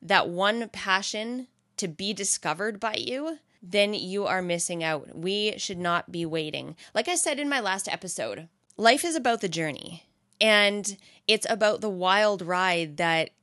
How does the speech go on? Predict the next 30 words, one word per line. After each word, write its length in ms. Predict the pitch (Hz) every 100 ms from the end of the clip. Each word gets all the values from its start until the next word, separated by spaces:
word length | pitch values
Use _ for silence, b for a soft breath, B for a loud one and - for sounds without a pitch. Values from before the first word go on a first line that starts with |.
| _
occurs 560 | 202 - 233 262 185 151
between 480 | 190 - 202 190 185
A 240 | 180 190
and 120 | 170
B. 220 | 165 202 82
And 140 | 165
that's 160 | 202 175
usually, 760 | 175 208 247 226 208 180 170 -
it's 160 | 190
super 460 | - - 269 262 196
messy. 520 | 165 143 - 60 170 B B B
And 360 | 220 214 202 202 -
that's 260 | 180 208 -
the 80 |
way 180 | 226 208
it's 140 | 196 -
supposed 420 | 233 185 170 -
to 60 |
be. 240 | 143 117 165 - _ b b b b b
So 380 | - - 254 240 _ _
you 400 | - 202 202 277
are 180 | 311 262
not 360 | 240 220 233 208
going 300 | 214 214 214
to 340 | - 226 208
sit 360 | 196 - 220 220
at 120 | 208
a 60 | 202
desk 300 | 190 185 -
chair 440 | - 175 156 156